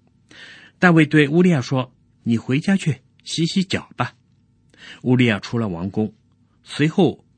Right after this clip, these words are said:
王送他一份食物。他想，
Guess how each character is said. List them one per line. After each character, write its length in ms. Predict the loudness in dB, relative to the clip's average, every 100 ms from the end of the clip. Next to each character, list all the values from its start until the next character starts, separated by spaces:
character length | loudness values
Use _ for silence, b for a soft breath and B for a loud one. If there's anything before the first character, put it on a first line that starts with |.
| _ -8
王 380 | -4 -2 -4 -8
送 320 | -6 -2 -2
他 120 | -2 -8
一 180 | -8
份 240 | -6 -6 -6
食 240 | -6 -6
物。 200 | -8 -8 _ _ _ _ _ _ _ B B B -4
他 100 | -2
想， 480 | 0 -2 -4 -6